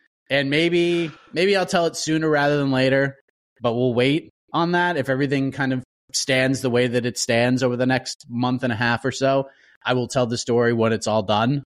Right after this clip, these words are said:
but it's insane. And it's, there's smoke to it and it's wild. So I will tell that story someday. So stay tuned for that.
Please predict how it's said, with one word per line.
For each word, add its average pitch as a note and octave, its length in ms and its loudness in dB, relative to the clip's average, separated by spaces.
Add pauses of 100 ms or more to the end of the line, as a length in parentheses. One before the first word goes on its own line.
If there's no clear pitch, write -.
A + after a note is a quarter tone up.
(100)
but G#2 300 0 (560)
it's - 160 -2
insane. G2 420 -4 (380)
And G#2+ 240 -2
it's, - 280 -8 (340)
there's A2 200 -2
smoke A2+ 380 -2
to C#3+ 180 2
it C#3+ 220 -2 (340)
and G#2 380 0
it's G#2+ 200 -6
wild. F2 460 -6
So - 180 -4
I G#2+ 80 2
will G#2 100 0
tell A2 160 0
that G2 140 0
story F#2 280 -6
someday. F#2 380 -4
So F#2 160 -10
stay G2+ 220 -6
tuned F2+ 280 -14
for F2 120 -16
that. F#2+ 300 -4